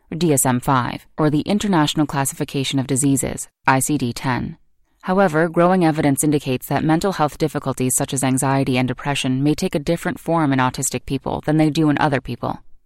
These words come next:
Indeed, a number of researchers have questioned the practice of evaluating autistic children using standard mental health assessments. A measured approach. Scientists rarely establish whether depression tools work in autistic people before using them.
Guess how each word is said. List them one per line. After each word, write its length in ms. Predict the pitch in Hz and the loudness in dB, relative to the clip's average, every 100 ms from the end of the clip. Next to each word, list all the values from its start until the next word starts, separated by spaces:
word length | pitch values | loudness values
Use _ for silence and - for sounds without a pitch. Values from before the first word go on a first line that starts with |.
| _ | _
Indeed, 360 | 196 190 190 165 | 0 2 2 4
a 40 | |
number 300 | 165 175 165 | 4 4 2
of 100 | 139 | 2
researchers 540 | 151 143 147 - 135 | 0 0 -2 -2 -4
have 160 | - 135 | -4 -6
questioned 400 | 175 180 - 139 | -4 -2 -2 -2
the 40 | |
practice 400 | 131 131 123 135 | 0 -2 -2 -2
of 120 | 147 135 | -2 0
evaluating 540 | 139 135 135 139 131 | 2 2 2 0 0
autistic 420 | 131 151 143 135 | -2 -4 -6 -6
children 380 | - 175 135 127 | -4 -2 0 0
using 260 | 139 135 131 | 0 0 -2
standard 460 | - 190 165 131 | -2 -2 -2 0
mental 240 | 139 135 - | 0 -2 -2
health 240 | 131 123 | -4 -4
assessments. 640 | 120 147 135 - 156 - - _ _ _ _ _ | 0 0 0 -4 -6 -6 -6 _ _ _ _ _
A 80 | 170 | 2
measured 420 | 156 156 160 190 | 4 4 2 0
approach. 580 | 185 - 131 - - - - - _ _ _ - | -2 -2 -4 -4 -6 -10 -12 -20 _ _ _ -6
Scientists 640 | 220 233 247 233 - - | 0 2 2 0 -2 -4
rarely 420 | - 156 156 156 | 0 2 4 4
establish 540 | 139 - 139 131 127 - | 4 2 0 0 -2 0
whether 220 | 151 147 | 0 2
depression 480 | 139 - 147 143 135 | 0 -2 -4 -2 -2
tools 380 | 147 139 127 | -2 -2 -2
work 240 | 156 151 - | 0 2 2
in 80 | 123 | 0
autistic 440 | 127 139 - 135 | 0 -2 -6 -6
people 340 | - 127 131 | -4 -2 -2
before 340 | 139 147 165 151 | 0 -2 0 0
using 340 | 151 156 120 | 2 2 0
them. 220 | 120 131 | -2 -6